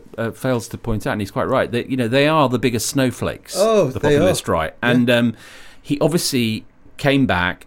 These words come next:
Speaker 1: and, you know, found out this had happened and went postal.
Speaker 2: Yeah.
Speaker 1: And, um, you know, the whole idea, "I'm prepared to forget it all if you call a truce." I mean, this
Speaker 2: Yeah.
Speaker 1: is, this is the language of someone who's now being <laughs> hailed,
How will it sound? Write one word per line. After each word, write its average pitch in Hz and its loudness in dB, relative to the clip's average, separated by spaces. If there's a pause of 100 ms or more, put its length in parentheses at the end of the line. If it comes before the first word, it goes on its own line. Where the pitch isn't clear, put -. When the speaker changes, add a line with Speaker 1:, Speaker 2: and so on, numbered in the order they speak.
(140)
Speaker 1:
and, 98 -4 (560)
you 107 -8
know, 90 -6
found 113 -2
out 98 0
this 98 -8
had 95 -8
happened 76 -6 (120)
and 101 -4 (280)
went 101 -4
postal. 196 -2
Speaker 2:
Yeah. 135 0
Speaker 1:
And, 120 4 (480)
um, 120 2 (260)
you 208 -2
know, 180 2
the 175 2
whole 220 4
idea, 185 4
"I'm 143 2
prepared 147 2
to - -18 (460)
forget 131 -8
it 123 -2
all 120 0
if 107 -8 (240)
you 131 6
call 135 0
a 107 0
truce." 107 -2
I 131 -4
mean, 190 -2
this 320 0
Speaker 2:
Yeah. 330 -2
Speaker 1:
is, - -4 (340)
this 277 0
is 277 0
the 220 4
language 180 2
of 143 -2
someone 143 0
who's 127 0
now 170 2
being 131 0
<laughs> 107 -6
hailed, 110 -4